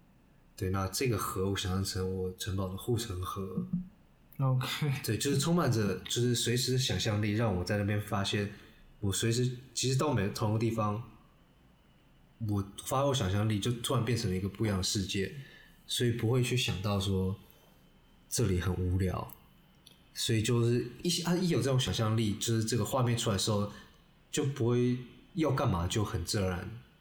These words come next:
Speaker 1: 的出现了。对。
Speaker 2: 那你可以分享几个，就是你觉得，呃，在孩童时期发现的东西，然后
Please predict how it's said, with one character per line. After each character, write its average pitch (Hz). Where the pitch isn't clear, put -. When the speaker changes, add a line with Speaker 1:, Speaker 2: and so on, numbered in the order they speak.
Speaker 1:
的 95
出 95
现 92
了。 101
对。 95
Speaker 2:
那 202
你 175
可 151
以 -
分 170
享 156
几 120
个， 123
就 135
是 131
你 127
觉 139
得， 135
呃， 131
在 151
孩 135
童 139
时 143
期 135
发 156
现 156
的 135
东 131
西， 131
然 127
后 123